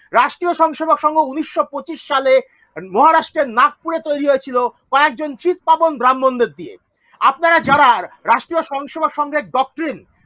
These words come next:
বা তাদের যে লেখাপত্রগুলো যদি ভালো করে পড়েন, তাহলে দেখবেন রাষ্ট্রীয় স্বয়ংসেবক সংঘ একটি মনুবাদী, একটি বর্ণ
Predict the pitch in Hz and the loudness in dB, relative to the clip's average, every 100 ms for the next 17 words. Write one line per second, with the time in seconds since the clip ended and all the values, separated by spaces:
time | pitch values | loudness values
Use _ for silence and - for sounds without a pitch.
0 | - 254 262 285 233 302 262 247 277 311 | -6 -4 -2 -2 -2 0 0 0 0 0
1 | 311 330 302 285 302 202 240 269 285 269 | -2 -4 -8 -8 -8 -2 0 0 0 -2
2 | 262 277 156 - _ - 175 - 269 285 | 0 0 -2 -10 _ 0 2 2 2 0
3 | 269 233 135 _ _ 220 262 - 339 - | 0 -2 -4 _ _ -2 -2 -4 -8 -4
4 | 294 285 302 294 - 294 294 285 - 311 | -4 -6 -6 -8 -6 -8 -2 -2 -2 -10
5 | 262 269 320 349 320 294 330 339 349 _ | -6 -2 0 2 2 2 0 0 -4 _
6 | _ _ - 180 208 185 262 294 | _ _ -10 -6 -4 2 2 4